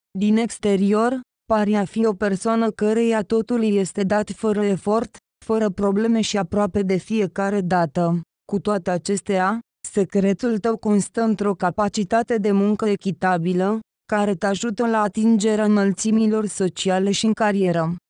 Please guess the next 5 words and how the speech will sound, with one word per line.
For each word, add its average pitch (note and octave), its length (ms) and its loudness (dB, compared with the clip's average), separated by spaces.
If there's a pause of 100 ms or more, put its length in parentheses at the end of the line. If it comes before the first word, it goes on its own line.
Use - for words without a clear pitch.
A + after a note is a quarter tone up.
(140)
Guvernatorul A3 920 0
tău A3 220 0
astral G#3+ 460 -2
este G#3+ 280 -2
soarele. D#3+ 720 -2